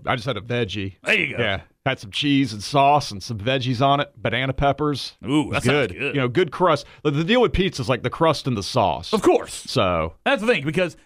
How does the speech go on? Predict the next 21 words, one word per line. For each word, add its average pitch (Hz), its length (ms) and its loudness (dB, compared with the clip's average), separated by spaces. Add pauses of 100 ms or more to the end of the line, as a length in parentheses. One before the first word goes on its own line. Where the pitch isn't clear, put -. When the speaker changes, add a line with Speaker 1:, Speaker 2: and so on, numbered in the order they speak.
(140)
Speaker 2:
everywhere, 254 380 0
like, 151 180 -2
toppings, 190 460 0
like, 147 200 0 (200)
you 175 80 -2
know, 156 80 2
green 160 260 -2
peppers, 135 480 -2
Speaker 1:
It's 139 140 0
a - 40 -2
green 202 220 2
Speaker 2:
pepperoni. 160 380 -2
Speaker 1:
pepper. 90 160 -10
Speaker 2:
That's 160 200 0
a 185 40 -2
green 180 220 0
pepper. 160 200 2
Speaker 1:
Right. 107 180 0
Speaker 2:
That's - 40 -8
a 185 120 0
pepperoni. 147 440 0